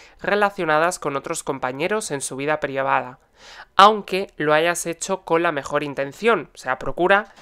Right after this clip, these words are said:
no meterte en ningún jardín que no te pertenezca.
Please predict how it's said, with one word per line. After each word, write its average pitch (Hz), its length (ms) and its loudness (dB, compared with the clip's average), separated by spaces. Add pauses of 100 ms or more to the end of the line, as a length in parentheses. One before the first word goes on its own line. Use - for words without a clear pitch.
(200)
no 170 160 2
meterte 180 400 0
en 185 60 -4
ningún 160 300 -2
jardín 165 720 -4 (100)
que 147 140 -2
no 151 100 0
te 175 100 -2
pertenezca. 139 760 -4